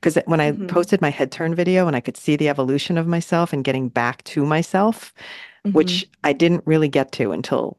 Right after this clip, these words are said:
Speaker 1: the fourth quarter of the year. I mean,
Speaker 2: Yeah.
Speaker 1: I didn't even, I don't even like looking at that video 'cause I hate the first few head turns. I'm like, "Ooh." <laughs>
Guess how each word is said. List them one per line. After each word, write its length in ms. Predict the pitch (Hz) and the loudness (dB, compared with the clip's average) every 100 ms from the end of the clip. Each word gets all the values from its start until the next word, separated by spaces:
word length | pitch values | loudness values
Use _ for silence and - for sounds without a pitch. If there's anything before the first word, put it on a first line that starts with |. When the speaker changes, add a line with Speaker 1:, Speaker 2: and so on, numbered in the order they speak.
| - | -8
Speaker 1:
the 60 | |
fourth 300 | 117 107 - | -2 0 -2
quarter 340 | - 131 - 98 | -4 -2 -2 -2
of 140 | 107 | -4
the 80 | - | -4
year. 260 | - - - _ | -4 -6 -8 _
I 60 | 147 | 0
mean, 300 | 143 113 - _ 190 | 2 0 -4 _ -10
Speaker 2:
Yeah. 260 | 180 95 104 | -8 -6 -2
Speaker 1:
I 80 | 143 | 2
didn't 220 | 180 180 | 4 4
even, 240 | 160 147 - | 2 -2 0
I 60 | |
don't 140 | 185 202 | 2 4
even 100 | 156 | 2
like 100 | 139 | 2
looking 220 | 139 151 | 2 2
at 120 | 160 | 0
that 140 | 180 180 | 0 0
video 260 | 185 208 | 2 2
'cause 120 | 196 | 0
I 80 | 143 | -4
hate 240 | 135 147 - | -2 -2 -2
the 60 | |
first 440 | - 139 139 - - - _ | -2 0 0 -4 -20 -20 _
few 220 | - 143 | -2 2
head 180 | 143 139 | 0 0
turns. 300 | 160 180 156 | 2 2 2
I'm 80 | 139 | 0
like, 160 | 131 | 4
"Ooh." 160 | 233 247 - - | 2 2 -4 -18
<laughs> 0 | - | -16